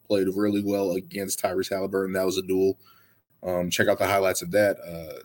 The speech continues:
LaMelo Ball really stopping Tyrese at the end of the game, getting a steal, late game steal, and securing that game for the Charlotte Hornets.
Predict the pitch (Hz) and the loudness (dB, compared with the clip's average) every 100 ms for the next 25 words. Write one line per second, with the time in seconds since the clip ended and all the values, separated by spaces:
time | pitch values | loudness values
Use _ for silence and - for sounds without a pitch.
0 | _ 92 90 98 95 95 95 90 98 95 | _ -12 -2 0 2 2 2 2 2 2
1 | - - 98 90 90 90 95 - 92 90 | 0 2 4 4 -2 -6 -14 -8 -2 0
2 | 95 98 92 98 90 90 92 92 90 87 | 0 0 0 0 0 -2 -2 -2 -4 -8
3 | - 98 90 85 - 95 90 90 87 92 | -6 -4 -2 -4 0 2 2 0 -4 -4
4 | 85 - 98 90 - _ _ _ _ _ | -8 -4 0 0 -4 _ _ _ _ _
5 | _ _ - 98 95 90 85 - 107 127 | _ _ 0 2 4 2 0 0 2 6
6 | 113 104 98 90 101 95 87 - 101 98 | 6 6 4 2 0 0 -4 2 4 6
7 | 95 95 87 92 95 92 90 92 95 98 | 6 4 2 0 0 0 0 -4 -6 -8
8 | 101 104 - 107 92 - 120 107 87 | -8 -6 2 4 4 4 2 2 0